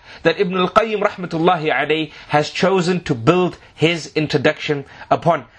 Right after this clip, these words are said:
May Allah subhanahu wa ta'ala grant him Jannah, shower upon him His mercy, and may Allah subhanahu wa ta'ala gather us with him in Jannah as well. Ameen, Ya Rabbal Alameen.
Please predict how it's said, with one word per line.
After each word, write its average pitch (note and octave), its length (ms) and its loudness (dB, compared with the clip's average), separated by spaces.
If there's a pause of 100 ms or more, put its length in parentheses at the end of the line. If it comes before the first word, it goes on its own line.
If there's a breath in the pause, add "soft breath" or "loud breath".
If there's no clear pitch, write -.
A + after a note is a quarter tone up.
May E3 100 0
Allah F#3 180 0
subhanahu E3+ 460 -4
wa D3 200 2
ta'ala D3+ 360 0
grant D3+ 260 -4
him C3 160 -8
Jannah, D#3+ 400 0 (180 loud breath)
shower F#3 360 2
upon E3 280 0
him D3+ 160 -2
His C3 160 0
mercy, F3 420 0 (160 loud breath)
and E3 160 2
may G3+ 60 2
Allah G3 220 2
subhanahu F3 480 0
wa D#3 200 2
ta'ala E3 380 0
gather D#3+ 280 0
us D3+ 200 -2
with C#3+ 140 2
him D#3 180 0 (240 loud breath)
in C#3 180 0
Jannah D3+ 440 2
as B2+ 180 -2
well. D3 260 2 (240 loud breath)
Ameen, D#3+ 540 0
Ya D3+ 220 4
Rabbal B2+ 280 -2
Alameen. B2 440 -2